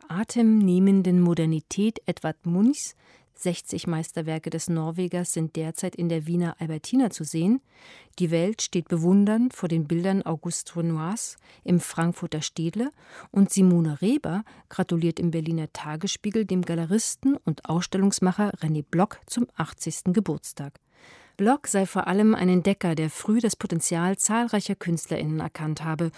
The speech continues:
und zu ihrer Karriere beitrug, darunter Gerhard Richter, Joseph Beuys oder Sigmar Polke, schreibt Reber und erinnert an Blocks verwegensten Streich.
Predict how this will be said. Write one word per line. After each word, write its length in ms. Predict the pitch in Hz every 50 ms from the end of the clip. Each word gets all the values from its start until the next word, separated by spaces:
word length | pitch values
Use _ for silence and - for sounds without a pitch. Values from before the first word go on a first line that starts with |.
| - - -
und 300 | - - 247 294 320 330
zu 260 | - - - - - -
ihrer 300 | - 185 175 196 196 -
Karriere 580 | - - 240 240 202 180 165 160 156 - 151
beitrug, 560 | 143 151 143 147 - - - 151 147 - - - _
darunter 500 | 170 165 180 190 196 185 - 190 185 185
Gerhard 380 | - 170 165 165 156 - -
Richter, 400 | 220 220 - - - 202 190 190 - -
Joseph 320 | 175 156 170 160 - _
Beuys 440 | - 165 165 175 190 202 - - -
oder 160 | - 196 214
Sigmar 300 | 185 190 202 - 220 208
Polke, 480 | - - - - 185 170 - - 143 147
schreibt 380 | - - - 147 - - -
Reber 240 | 165 156 156 175 185 - - - - -
und 140 | - 202 202
erinnert 520 | 208 202 - 226 254 269 277 285 277 - -
an 160 | 165 160 147
Blocks 380 | 165 170 208 - - - -
verwegensten 680 | - - 233 202 170 160 151 - 165 160 - - - 190
Streich. 560 | 180 - - - - 160 156 156 139 - -